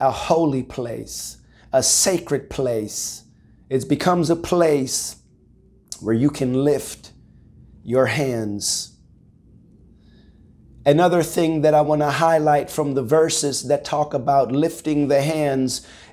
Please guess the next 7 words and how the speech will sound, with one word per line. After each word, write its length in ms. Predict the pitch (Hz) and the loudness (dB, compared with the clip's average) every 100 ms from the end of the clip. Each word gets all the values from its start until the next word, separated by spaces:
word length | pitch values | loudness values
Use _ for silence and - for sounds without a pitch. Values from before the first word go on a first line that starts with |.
| - | -4
is 720 | 156 147 135 120 - - - _ _ _ _ _ _ _ _ _ _ _ _ - | 2 2 2 -2 -4 -6 -12 _ _ _ _ _ _ _ _ _ _ _ _ 0
"in 520 | 180 196 202 208 202 - 117 | 2 4 2 -2 -4 -12 -14
thy 640 | 101 147 151 151 151 151 113 | 0 2 4 2 0 -2 -6
name" 800 | 127 139 139 127 113 107 101 - _ _ _ _ _ _ _ _ - | -4 0 0 -2 -4 -6 -10 -14 _ _ _ _ _ _ _ _ 0
or 260 | 131 127 131 | 2 2 -2
"toward 480 | - 151 151 147 | -2 4 4 4
him," 560 | - - 151 123 107 | -2 -6 -6 -6 -8